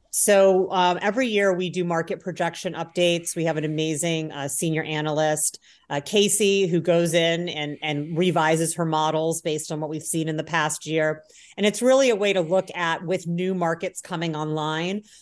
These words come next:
you know, what that's going to do. Because as you can imagine, when a new state opens up, it not only affects that state, it affects the states around it.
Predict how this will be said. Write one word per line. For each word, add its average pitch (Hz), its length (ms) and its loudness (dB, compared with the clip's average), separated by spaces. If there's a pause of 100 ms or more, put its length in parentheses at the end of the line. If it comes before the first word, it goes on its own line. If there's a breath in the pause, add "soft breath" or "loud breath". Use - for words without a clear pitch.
you 185 120 -2
know, 165 120 4
what 175 260 2
that's 175 220 2
going 180 240 2
to 165 60 2
do. 175 280 0
Because 175 380 -2
as 160 200 -2
you 185 80 -8
can 185 160 -4
imagine, 165 580 -2
when 170 220 -4
a 165 60 -4
new 170 200 -4
state 175 320 0
opens 165 380 -2
up, 185 260 0
it 170 100 -4
not 165 200 -4
only 165 220 -4
affects 160 360 -6
that 165 220 0
state, 196 360 0
it 208 100 0
affects 247 340 -2
the 240 100 -4
states 220 320 -2
around 202 340 -2
it. - 140 -8